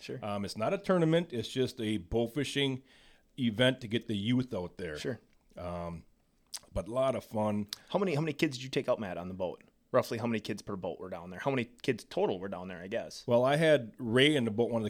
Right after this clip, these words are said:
Speaker 2: come with me. Um, I had my helper, John. And then, uh, my sister came down. I haven't seen my sister in a while. She lives down in La Crosse area, so
Speaker 1: Oh,
Speaker 2: she
Speaker 1: really?
Speaker 2: came down
Speaker 1: That's
Speaker 2: to
Speaker 1: cool.
Speaker 2: visit. And I said, "Hey, Kyle, why don't you jump in the boat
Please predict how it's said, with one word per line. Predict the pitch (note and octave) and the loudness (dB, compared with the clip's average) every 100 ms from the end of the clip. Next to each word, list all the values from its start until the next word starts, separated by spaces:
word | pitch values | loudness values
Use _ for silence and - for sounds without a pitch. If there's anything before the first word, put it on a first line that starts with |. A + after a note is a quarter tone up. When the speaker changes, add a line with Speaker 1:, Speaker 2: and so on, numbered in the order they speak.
| - | -2
Speaker 2:
come | A2+ | -2
with | A2 A#2 | -2 -2
me. | A2+ A#2 - - - - | -2 -2 -6 -20 -16 -8
Um, | F#2 F#2 F#2 F2 - | -4 -2 -4 -8 -10
I | |
had | F#2 A2 | -6 -2
my | A#2 | 0
helper, | A#2+ A#2+ B2+ | 0 0 -2
John. | A#2+ A#2 C3 B2+ - _ _ _ _ _ _ _ _ | 0 2 0 -2 -14 _ _ _ _ _ _ _ _
And | A2 G#2+ | -4 2
then, | B2 B2 A#2 | 4 4 0
uh, | G#2+ G#2 G#2 | -2 -4 -2
my | A#2 | -2
sister | - - - G#2 | 0 -2 -2 -6
came | - A2 | -4 -2
down. | G#2 A2+ | 2 6
I | |
haven't | D3 - | 4 4
seen | C#3 B2+ | -2 -2
my | A2+ | 0
sister | D3+ - C#3 | -2 -2 0
in | |
a | C3+ | 2
while. | B2+ | 0
She | C3+ | 2
lives | C3 A#2 | 0 2
down | B2 B2 | 0 0
in | A#2+ | 0
La | |
Crosse | A#2 A#2 A#2 A2+ | -2 -2 -2 -2
area, | B2 | -2
so | G#2+ D4+ | 0 2
Speaker 1:
Oh, | |
Speaker 2:
she | - | 4
Speaker 1:
really? | C#3+ A#3+ F3 | 6 8 10
Speaker 2:
came | B2+ | 8
down | |
Speaker 1:
That's | C3 | 6
Speaker 2:
to | C3 | 2
Speaker 1:
cool. | - | 4
Speaker 2:
visit. | C3+ C3+ | 4 4
And | A#2+ | 2
I | |
said, | G#2+ A#2+ | -2 -2
"Hey, | G#3+ | -2
Kyle, | - F3+ C#3+ | 0 0 0
why | |
don't | E3+ | -2
you | E3 | 0
jump | D#3+ D#3+ | -2 0
in | |
the | C#3+ | 0
boat | E3 | 2